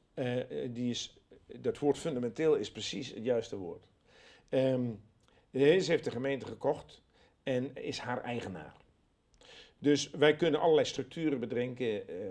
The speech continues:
hoe de gemeente geleid moet worden met een managementteam en dit en dat en een hele, een hele managementstructuur. Allemaal best begrijpelijk.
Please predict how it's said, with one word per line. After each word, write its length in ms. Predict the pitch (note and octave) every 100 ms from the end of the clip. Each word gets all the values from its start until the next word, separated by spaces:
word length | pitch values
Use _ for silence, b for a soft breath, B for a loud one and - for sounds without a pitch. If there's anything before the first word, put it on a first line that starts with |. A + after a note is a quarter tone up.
| F2+
hoe 120 | B2+
de 80 | -
gemeente 340 | A2 A#2 G#2+
geleid 320 | G#2 A2 A2
moet 140 | A2+ G2+
worden 240 | G#2 G2+
met 100 | F#2+
een 80 | F#2
managementteam 800 | A2 G#2+ - G2 - G#2+ G2 F2+
en 160 | -
dit 280 | F2+ G2 -
en 120 | -
dat 300 | F2+ E2+ E2+ -
en 140 | F2
een 180 | D#2+ C#2 _
hele, 320 | G#2 G2+ F2 b b b
een 160 | - A2+
hele 240 | G#2 G#2
managementstructuur. 1120 | F#2 A#2 A#2+ G2+ A2 - - - - C3 B2 B2+
Allemaal 320 | - A2 G#2+ G2+
best 240 | G#2+ -
begrijpelijk. 580 | - - A2 A2 C3